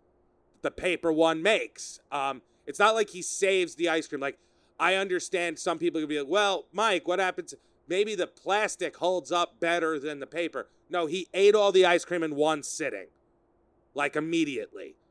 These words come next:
Like, ferociously, like somebody was gonna take it away from him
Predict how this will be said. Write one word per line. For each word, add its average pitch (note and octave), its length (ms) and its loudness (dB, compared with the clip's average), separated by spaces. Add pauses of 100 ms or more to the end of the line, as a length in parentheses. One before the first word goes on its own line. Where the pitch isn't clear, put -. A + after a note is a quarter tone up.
(240)
Like, D#3+ 220 -4
ferociously, F#3 760 2
like D3+ 220 0
somebody E3+ 460 2
was D#3 160 0
gonna D3 220 -4
take E3+ 320 -2
it D#3 80 0
away D#3 260 2
from C#3+ 180 -10
him A#2 340 -8